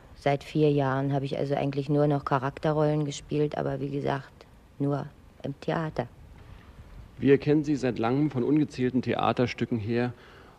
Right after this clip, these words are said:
Speaker 2: oder auch von vielen Hörfunksendungen, vor allen Dingen in Berlin. Wann hat das Fernsehen Sie eigentlich entdeckt?
Speaker 1: Oh Gott, also ganz genau,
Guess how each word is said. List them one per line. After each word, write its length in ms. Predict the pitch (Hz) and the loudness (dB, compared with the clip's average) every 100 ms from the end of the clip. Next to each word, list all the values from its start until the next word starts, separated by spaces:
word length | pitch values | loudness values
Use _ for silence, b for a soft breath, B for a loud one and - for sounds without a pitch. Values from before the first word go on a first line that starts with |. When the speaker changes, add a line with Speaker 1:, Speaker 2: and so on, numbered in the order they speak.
| - - | -10 -2
Speaker 2:
oder 220 | 123 120 | 2 4
auch 120 | 117 | 2
von 180 | - 117 | 2 0
vielen 300 | - 135 123 | 4 6 8
Hörfunksendungen, 840 | 120 143 147 110 98 107 113 135 143 | 8 8 6 0 2 2 4 2 0
vor 160 | 98 | 0
allen 260 | 98 107 117 | 0 0 0
Dingen 240 | 123 120 | 0 -2
in 220 | - 113 | -2 -2
Berlin. 500 | 110 123 156 104 - - B B B B B - | 2 4 6 6 2 -12 B B B B B 0
Wann 200 | 120 160 | 2 2
hat 140 | 170 | 2
das 160 | 156 - | -2 -2
Fernsehen 560 | 143 147 135 101 92 | 0 4 4 4 0
Sie 100 | 92 | 0
eigentlich 300 | 92 92 90 | 0 -2 -4
entdeckt? 540 | - 98 98 92 - - | -6 -4 -4 -4 -8 -10
Speaker 1:
Oh 140 | - 156 | -6 -2
Gott, 200 | 156 151 | -2 -2
also 220 | 156 151 | -2 -2
ganz 260 | 151 151 - | -2 -4 -2
genau, 400 | 170 160 165 | 2 4 2